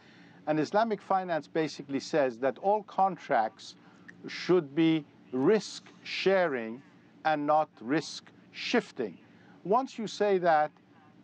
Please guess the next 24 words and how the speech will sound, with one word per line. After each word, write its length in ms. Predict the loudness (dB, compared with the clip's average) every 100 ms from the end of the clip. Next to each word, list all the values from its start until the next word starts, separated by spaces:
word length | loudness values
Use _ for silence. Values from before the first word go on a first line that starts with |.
| 0
the 120 | 2
immediate 640 | 4 4 2 2 2 0 0 -6 -20 -20 -4
thing 160 | -2 0
that 140 | -2
follows 580 | 0 2 2 0 -4 -8 -20 -20 -6
is 140 | -4 0
that 240 | -2 -2
you 100 | -8
cannot 400 | -4 0 2 0
have 220 | 0 -2 -2 -4
debt, 240 | 0 0 0 -12 -20 _ -20 -4
which 240 | -2 0
is, 100 | 0
of 180 | 0 0
course, 280 | 0 0 2
a 80 | 0
risk-shifting 880 | 2 0 -2 -14 -4 -4 -2 -2 0
contract, 560 | 0 -2 0 -2 -2
because 340 | -4 -2 -2 -4 -20 -20 -10 -4
if 180 | 0
I 260 | 2 2 0
lend 280 | -2 -2 0
you 100 | 0
money, 400 | 2 2 0